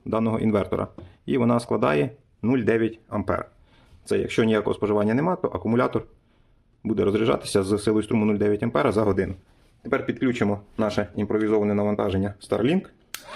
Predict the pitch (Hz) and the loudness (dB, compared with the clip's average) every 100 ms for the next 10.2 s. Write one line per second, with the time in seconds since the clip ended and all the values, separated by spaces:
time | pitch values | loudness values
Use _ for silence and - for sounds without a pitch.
0 | - 302 330 339 339 349 - - - - | -8 -6 -4 -4 -4 -4 -4 -4 -4 -4
1 | - - 120 123 120 - 110 - - - | -2 0 0 2 0 2 0 0 -4 -4
2 | - - - - - - - - - - | -4 -4 -2 -2 -2 -2 -4 -4 -2 2
3 | 131 135 135 135 113 147 170 143 123 127 | 4 4 4 2 2 0 2 4 4 4
4 | 123 135 139 131 120 117 117 131 123 117 | 4 4 2 0 2 4 4 4 2 2
5 | 117 101 92 - - - - - - - | 2 2 2 -2 -4 -2 -2 -4 -8 -12
6 | - - - _ _ _ _ _ _ _ | -20 -20 -20 _ _ _ _ _ _ _
7 | _ - - - - - - _ _ _ | _ -18 -18 -14 -8 -8 -8 _ _ _
8 | _ _ _ _ _ _ _ - 131 120 | _ _ _ _ _ _ _ -6 -2 -2
9 | 117 113 120 120 120 117 107 95 95 101 | -2 -4 -4 -4 -4 -2 -2 -2 -8 -6
10 | 117 | -4